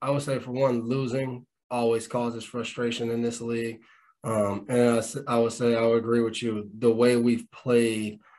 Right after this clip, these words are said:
um, we know we're capable of playing better, and that's definitely frustrating when you don't do that for two weeks in a row, um, coming off your bye week. That's,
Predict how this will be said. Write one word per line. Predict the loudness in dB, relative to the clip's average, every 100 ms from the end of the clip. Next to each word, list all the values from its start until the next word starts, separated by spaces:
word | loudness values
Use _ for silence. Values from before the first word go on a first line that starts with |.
| _ -6
um, | 0 0 0 -6 -10
we | -2 4
know | 8 8 8
we're | 6 2
capable | 0 0 0 0 0 -2
of | -4
playing | 0 0 2 0
better, | -2 -2 -4
and | -2
that's | -2 -4 -2
definitely | 0 0 0 -6
frustrating | -6 -6 -4 -4 -4 -2 -2 -2
when | -4 -4 -8 _ _ _ 2
you | 6
don't | 6 6 2
do | 0
that | 0 -2
for | -6
two | -8 -6
weeks | -6 -6 -6
in | -6
a | -4
row, | -4 -4 -4 -6 -14 _ _
um, | -8 -6 -4
coming | 0 2 2
off | 0 -4
your | -6 -4
bye | -2 -2 -2
week. | -4 -4
That's, | -4 -4